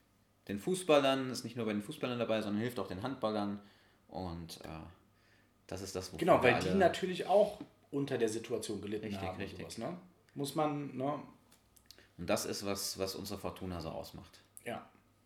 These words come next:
Speaker 2: Wir sind nicht nur Fußball, wir sind auch Handball, Tischtennis, vielleicht irgendwann mal Fußball.
Speaker 1: Triathlon.
Speaker 2: Triathlon. <laughs> Vielleicht irgendwann noch, äh, Kicker, wie auch immer.
Speaker 1: Tischtennis, äh, hast du schon gesagt, naja.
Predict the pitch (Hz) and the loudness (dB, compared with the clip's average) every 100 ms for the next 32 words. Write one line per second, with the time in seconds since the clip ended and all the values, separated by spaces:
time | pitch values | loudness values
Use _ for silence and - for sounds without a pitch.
0 | _ - 117 117 127 139 139 117 147 175 | _ -8 -4 -2 -2 -4 -2 -4 -4 -8
1 | - 160 156 143 123 127 123 113 117 139 | 2 4 6 4 -2 -4 -4 -4 -4 -2
2 | 143 135 127 - - 131 123 - 123 120 | 4 4 4 -2 -10 -8 -8 -4 -4 -2
3 | 117 - 117 117 - 127 135 120 120 120 | -6 -2 0 0 0 -2 0 0 0 2
4 | 113 113 - - _ _ _ - - 156 | 2 2 -4 -16 _ _ _ -20 -12 -8
5 | - 139 131 131 139 - 107 95 95 90 | 4 6 8 6 0 -4 -2 -2 -6 -8
6 | 90 - - - 151 151 214 185 247 110 | -10 -16 -12 6 6 6 0 2 2 4
7 | - 104 104 95 95 - 143 143 - - | 2 0 -4 -6 -8 4 6 6 4 2
8 | - 139 139 139 123 127 127 - - - | 6 6 6 0 -2 2 2 0 -8 -4
9 | 120 117 117 117 - - - - - 202 | 0 2 2 0 -8 -20 -20 -12 8 8
10 | 202 170 170 170 - - - - - - | 10 6 6 2 -10 -20 -20 -20 -20 -12
11 | 131 120 101 101 101 - - 156 - 139 | -6 0 0 -2 -8 -10 -4 -4 -2 -4
12 | 135 135 - - 117 120 - 107 101 92 | -4 -8 -12 -10 -8 -8 -6 -6 -6 -8
13 | - 87 | -12 -12